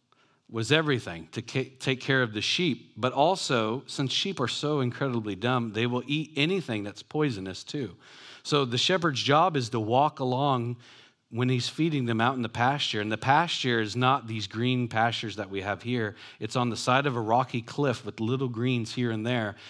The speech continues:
and within those greens, there's poisonous bushes, so the shepherd had to be right there and say, "Get out of here, dumb sheep, don't eat that or you'll die." Isn't that what Christ does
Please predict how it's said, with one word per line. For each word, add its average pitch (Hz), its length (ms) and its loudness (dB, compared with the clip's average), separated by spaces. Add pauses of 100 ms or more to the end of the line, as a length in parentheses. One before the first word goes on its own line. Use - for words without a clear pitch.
(140)
and 113 140 -2
within 139 260 2
those 139 200 0
greens, 110 360 0
there's 98 160 -4
poisonous 127 840 -2 (320)
bushes, 151 360 2
so 131 100 0
the 113 100 -2
shepherd 165 340 0
had 120 140 0
to 104 60 -12
be 95 120 -8
right 107 340 -2
there 123 140 2
and 104 100 -4
say, 95 240 -10 (720)
"Get 160 140 -8
out 156 140 -2
of 131 40 0
here, 110 120 0
dumb 101 200 -6
sheep, 123 260 -6
don't 131 200 -2
eat 113 140 -4
that 104 200 -2
or 107 80 -4
you'll 98 200 -8
die." 107 580 -6 (960)
Isn't 131 120 -2
that 147 80 2
what 143 120 -2
Christ 139 340 -2
does 139 380 -2